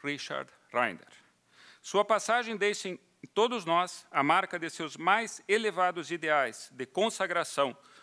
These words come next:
dos princípios da nossa Carta Magna. Postura firme, forte na defesa da independência desse órgão e do interesse público, alicerçado sempre dentro da mais aprofundada técnica jurídica,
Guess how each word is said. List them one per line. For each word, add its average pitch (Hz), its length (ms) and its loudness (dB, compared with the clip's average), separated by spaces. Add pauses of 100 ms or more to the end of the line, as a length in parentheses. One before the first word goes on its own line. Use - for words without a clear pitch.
(120)
dos 139 200 -8
princípios 165 580 -6
da 156 100 -4
nossa 156 280 -6
Carta 147 280 -2
Magna. 101 360 -4 (960)
Postura 175 420 4
firme, 160 480 0 (500)
forte 185 520 4
na 165 100 0
defesa 165 460 0
da 143 200 4
independência 165 800 0
desse 143 280 -4
órgão 185 400 4
e 165 40 -2
do 143 80 -6
interesse 139 440 -2
público, 202 520 -4 (540)
alicerçado 202 680 2
sempre 160 420 0
dentro 160 240 2
da 151 140 4
mais 190 340 2
aprofundada 156 680 0
técnica 165 500 0
jurídica, 131 580 -4